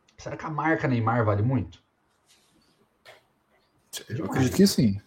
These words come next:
Speaker 2: Sim.
Speaker 1: Demais, é absurdo, cara, é absurdo. Eu nem sei quanto que ele cobra em segundos de propaganda ou algo do tipo. A marca Cristiano Ronaldo, uma das marcas mais valiosas do planeta, né? Então, o que que eles fazem?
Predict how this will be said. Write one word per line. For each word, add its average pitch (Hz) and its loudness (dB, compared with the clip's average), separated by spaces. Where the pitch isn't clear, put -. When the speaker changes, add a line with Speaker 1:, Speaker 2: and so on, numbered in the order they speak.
Speaker 2:
Sim. - -12
Speaker 1:
Demais, 104 -4
é 85 -6
absurdo, - -4
cara, 82 -10
é 85 -14
absurdo. 101 -10
Eu 95 -6
nem 117 -2
sei - -4
quanto 92 -8
que - -10
ele - -6
cobra 147 4
em 165 4
segundos 160 -4
de - -4
propaganda 139 0
ou 139 4
algo 139 2
do 170 -6
tipo. - -8
A 127 0
marca 160 0
Cristiano 180 0
Ronaldo, 160 2
uma 131 -4
das 156 2
marcas 160 0
mais 156 -4
valiosas 165 2
do 147 -2
planeta, 127 -2
né? 101 -6
Então, - 2
o 320 -4
que - -6
que 254 -6
eles 214 -4
fazem? 104 2